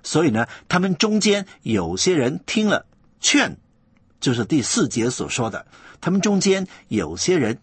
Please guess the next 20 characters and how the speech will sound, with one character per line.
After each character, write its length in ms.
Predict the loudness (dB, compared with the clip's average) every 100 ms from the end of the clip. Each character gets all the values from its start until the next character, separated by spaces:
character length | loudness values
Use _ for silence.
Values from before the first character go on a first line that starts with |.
| _
听 200 | -2 0
了 120 | 0
劝。 280 | 2 0 0 _ _ _ _ _ -20 -20 -10 0
那 220 | 2 2 -6 -4
这 220 | 2 4 4
就 180 | 4
表 220 | 4 2 2
明 260 | 2 0 -4 -4
有 260 | 0 0
第 280 | 0 2 2
三 340 | 0 0 2 2
个 80 |
元 220 | 2 0 0
素 180 | 0
了， 160 | 0 -2 _ _ _ _ _ _ _ _ _ _ _ _ _ -2
告 220 | 0 0
诫 320 | 0 0 -2 _
和 240 | -4 -2
劝 320 | 0 0 0 0
诫 380 | 0 0 -2